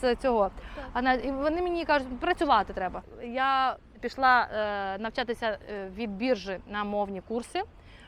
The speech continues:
Speaker 1: бо я зрозуміла, що маю знати мову.
Speaker 2: Для
Speaker 1: Бо
Speaker 2: того, щоб була більша зарплата.
Speaker 1: щоб краща зарплата була, і я себе могла відчувати більш вільніше,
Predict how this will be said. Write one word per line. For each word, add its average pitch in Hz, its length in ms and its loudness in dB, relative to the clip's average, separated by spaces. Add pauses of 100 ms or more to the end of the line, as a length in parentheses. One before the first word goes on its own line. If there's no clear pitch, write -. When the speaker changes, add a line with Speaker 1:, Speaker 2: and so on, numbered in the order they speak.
Speaker 1:
бо 240 80 2
я 240 60 4
зрозуміла, 262 500 0
що 240 140 -6
маю 240 260 2
знати 233 280 0
мову. 196 340 -4 (280)
Speaker 2:
Для 220 120 -6
Speaker 1:
Бо 233 60 4
Speaker 2:
того, 254 100 6
щоб 226 120 -2
була 226 180 -10
більша 214 220 -16
зарплата. 220 300 -14
Speaker 1:
щоб 370 140 0
краща 370 340 6
зарплата 370 440 4
була, 294 260 4
і 269 100 0
я 277 120 4
себе 262 320 2
могла 254 380 2
відчувати 247 440 0
більш 240 260 -4
вільніше, 320 400 -2